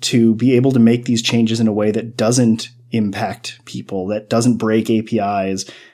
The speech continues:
We're pretty fanatical about not breaking the A P Is, and when we do it, it's almost always a mistake. And so, you know, I was talking to some contributors just this morning about, yes, I understand how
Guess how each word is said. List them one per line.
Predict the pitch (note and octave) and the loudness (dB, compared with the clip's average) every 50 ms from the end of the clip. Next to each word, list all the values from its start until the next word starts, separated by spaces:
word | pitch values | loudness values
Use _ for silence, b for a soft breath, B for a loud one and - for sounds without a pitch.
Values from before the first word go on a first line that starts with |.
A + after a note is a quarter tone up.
| B B B | B B B
We're | B2 A#2+ A2+ | -4 -4 -4
pretty | A#2+ - F3+ F3 F3 E3+ | 0 2 4 4 4 4
fanatical | - D3 B2+ B2+ A#2+ A#2 B2 B2 - B2+ A2 G#2+ | 4 4 4 4 4 4 2 0 0 0 0 0
about | G#2+ A2 G#2 G#2 A2 - - - | 2 2 0 0 -2 -4 -4 -4
not | G#2+ G#2 G#2+ F#2+ - | -2 -2 -2 -4 -4
breaking | - G#2+ G#2 G#2 A2 G#2 | -4 -4 -2 -2 -4 -4
the | G2+ G2+ G2 G2 | -4 -2 -4 -4
A | |
P | G2+ - G#2+ | -4 -4 -6
Is, | G2 F#2+ F#2+ G2 G2 G2 G2 G2 - | -6 -4 -4 -6 -6 -6 -8 -10 -12
and | G#2 G2+ F#2+ F#2 | -10 -8 -8 -4
when | G2+ A2 A#2 A#2 | -2 0 2 4
we | A#2 A2 | 2 2
do | A2 G#2+ B2+ B2 A#2 | 2 2 2 2 2
it, | G#2+ G2+ | 0 -2
it's | G2 - A2+ | -6 -6 -8
almost | G2+ G2 G2 - | -8 -6 -6 -4
always | A2+ G#2+ G#2+ G#2 G2+ F#2+ | -2 0 0 0 -2 -4
a | F#2+ F#2+ | -4 -6
mistake. | F2+ F2 - - - F#2+ F2+ F2 - - b b b b b b b b _ _ _ | -6 -6 -6 -4 -4 -4 -4 -6 -8 -16 b b b b b b b b _ _ _
And | B2 B2 A#2+ A2+ | 0 0 2 2
so, | - C3 B2 B2 B2 | 4 4 4 4 4
you | D3 C#3+ C#3 B2+ | 4 2 2 2
know, | A#2+ A#2 | 2 2
I | |
was | A#2 A#2+ - | 0 -2 0
talking | - C#3+ C3 - C3+ | 0 0 2 2 2
to | B2 A2+ | 2 2
some | - B2+ A#2+ | 2 0 0
contributors | C3 C3 - D#3+ D3 C3 B2 A#2+ A#2 | 0 0 0 2 4 4 4 2 2
just | - - - - - | 0 -2 -2 -2 -4
this | A#2 - D3+ | -4 0 4
morning | D3 C#3+ C3+ C3 A#2+ A2+ A#2 - | 4 4 6 4 4 2 2 0
about, | - B2 A2+ A#2 A#2 A2+ A2 A2 - - - b b b b b b b _ _ _ _ _ _ _ _ | 0 -2 0 2 2 4 2 2 0 -4 -8 b b b b b b b _ _ _ _ _ _ _ _
yes, | - C3 C3+ C#3 C#3 C#3 C#3+ C3+ - - | -8 -2 2 4 4 6 4 4 2 0
I | - - C3 C3 | -2 0 2 4
understand | C3 C3 B2+ A#2 B2 D3 C#3+ C#3 B2+ | 4 4 2 4 4 4 6 6 4
how | B2+ A#2+ A#2 B2 A2+ A2+ A2 A2+ A2+ | 2 2 0 0 0 0 0 -2 -4